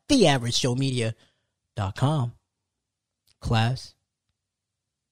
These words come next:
before we are dismissed, just remember, no one gives a fuck about how you parent your children.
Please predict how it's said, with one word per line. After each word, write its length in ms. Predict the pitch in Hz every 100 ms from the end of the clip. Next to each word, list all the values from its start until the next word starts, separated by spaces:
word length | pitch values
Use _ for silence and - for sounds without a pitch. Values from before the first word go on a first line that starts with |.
| _ _ _ _ _ _ _ _ _ _ - _ _ -
before 440 | - 98 135 139
we 360 | 143 147 147 147 _
are 140 | - 120
dismissed, 640 | 120 - 151 139 - - _ _ _ _
just 220 | 110 -
remember, 440 | 110 127 117 107 - _ _ _ _ _ _
no 100 | 180
one 120 | 240
gives 180 | 220 226
a 60 | 196
fuck 180 | 170 156
about 240 | 143 135
how 80 | 135
you 140 | 135
parent 260 | 131 123 120
your 80 | 117
children. 360 | 120 110 110